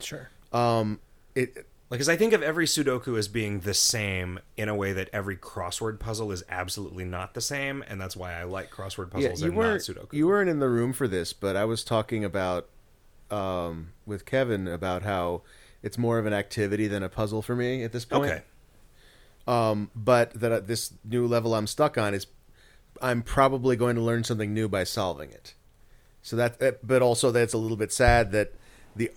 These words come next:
Speaker 2: all, the other fifty-nine new levels that got introduced aren't teaching me anything new. But yeah, it's,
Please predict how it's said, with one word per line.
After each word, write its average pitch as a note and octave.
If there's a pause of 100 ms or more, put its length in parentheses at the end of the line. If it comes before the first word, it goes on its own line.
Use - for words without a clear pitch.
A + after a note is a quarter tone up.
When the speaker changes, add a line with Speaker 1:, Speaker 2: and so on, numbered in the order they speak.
(140)
Speaker 2:
all, C3+
the A#2+
other B2
fifty-nine A2+
new G#2+
levels G2+
that G2
got G2
introduced F#2+
aren't G#2+
teaching F#2
me F2
anything E2
new. D2 (1700)
But F#3+
yeah, G3+
it's, D#3+